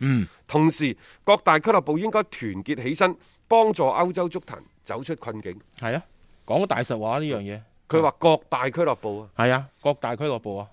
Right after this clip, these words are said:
Speaker 1: 啊，即係呢個，我覺得路明尼而家佢講呢句說話係一個，即係實情嚟嘅。
Speaker 2: 全歐洲嘅大俱樂部唔超過二十間。
Speaker 1: 嗯，嗯。
Speaker 2: 甚至乎頂尖而尖嘅俱樂部唔超過八間。
Speaker 1: 啊，即係做，做好帶頭作用啊。
Speaker 2: 即係大家拍住上。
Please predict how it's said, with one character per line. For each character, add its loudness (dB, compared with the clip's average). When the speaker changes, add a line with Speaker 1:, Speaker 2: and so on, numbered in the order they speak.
Speaker 1:
啊， -10
即 -4
係 -2
呢 0
個， 4
我 2
覺 0
得 10
路 10
明 6
尼 4
而 0
家 10
佢 10
講 8
呢 6
句 2
說 -4
話 -2
係 -2
一 0
個， -2
即 2
係 2
實 -2
情 -8
嚟 -8
嘅。 -8
Speaker 2:
全 -2
歐 4
洲 6
嘅 4
大 2
俱 -4
樂 2
部 -4
唔 -6
超 0
過 0
二 -4
十 -12
間。 -6
Speaker 1:
嗯， -6
嗯。 -12
Speaker 2:
甚 4
至 0
乎 -2
頂 0
尖 -4
而 -4
尖 -8
嘅 -4
俱 -2
樂 0
部 -8
唔 -8
超 -6
過 -4
八 -6
間。 -16
Speaker 1:
啊， -12
即 -2
係 -10
做， 0
做 2
好 2
帶 0
頭 -6
作 -8
用 -10
啊。 -10
Speaker 2:
即 0
係 2
大 8
家 6
拍 6
住 -8
上。 0